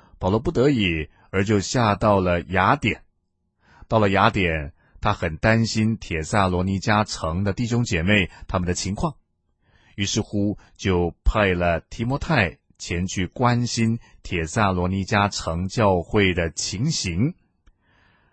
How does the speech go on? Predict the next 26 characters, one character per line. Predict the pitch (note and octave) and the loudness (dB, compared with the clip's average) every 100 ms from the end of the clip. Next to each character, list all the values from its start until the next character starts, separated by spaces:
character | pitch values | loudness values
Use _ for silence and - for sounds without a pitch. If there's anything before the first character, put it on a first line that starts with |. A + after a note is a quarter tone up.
| _ _ _ | _ _ _
保 | C3 | 0
罗 | D3 F3 | 2 2
离 | E3 | 0
开 | F#3+ | 0
雅 | C#3+ E3+ | 2 2
典 | G2+ | 0
之 | D#2+ D#3 | -2 -2
后， | F#3 B2+ F2+ | 2 2 2
就 | A2 | 0
来 | F2 | 0
到 | E2+ E2+ | 0 -2
哥 | - | -2
林 | F#2+ F2+ | -2 0
多。 | G2+ B2 - _ _ _ _ _ _ - | 2 0 -2 _ _ _ _ _ _ -8
我 | F#2+ | 0
们 | F#2+ | 0
来 | |
看 | F#2+ F#2 F2 | 2 2 0
《使 | - | 0
徒 | G#2 | -2
行 | - F#2 | 0 -2
传》 | G2 G#2+ F2+ | 4 4 4
第 | E2 E2+ | 0 -4
十 | - G2 | -2 0
八 | A#2+ A#2 | 2 2
章 | A#2 A#2+ A#2+ | 2 2 0